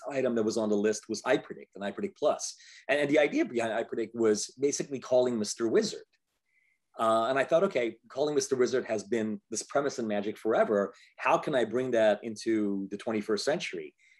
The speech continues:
And, uh, the, the idea behind that was that if I use the Contacts app and somebody just simply looks at a contact and calls the phone number,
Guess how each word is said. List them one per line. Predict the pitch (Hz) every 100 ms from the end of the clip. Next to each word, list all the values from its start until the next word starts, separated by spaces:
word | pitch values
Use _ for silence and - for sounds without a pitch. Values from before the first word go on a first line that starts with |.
| _
And, | 110 110 107 107 107 101
uh, | - 104 104 101 101 98 107
the, | 117 113 _
the | 123 127
idea | 120 117 156
behind | 147 151 139 135
that | 131 127
was | 110
that | 113 107 - _ _
if | 143 147 - -
I | 120 117 110 - 120
use | 110 135 170 120
the | 107
Contacts | - 165 147 104 - 90
app | 78 82 - _ _ _ _
and | 120
somebody | - 147 143
just | 113 - -
simply | 151 123 117 107
looks | 113 135 143
at | 127
a | 104
contact | - 151 165 101 85 -
and | 98 -
calls | - 135 147 143
the | 107
phone | - 151 120
number, | 85 85 87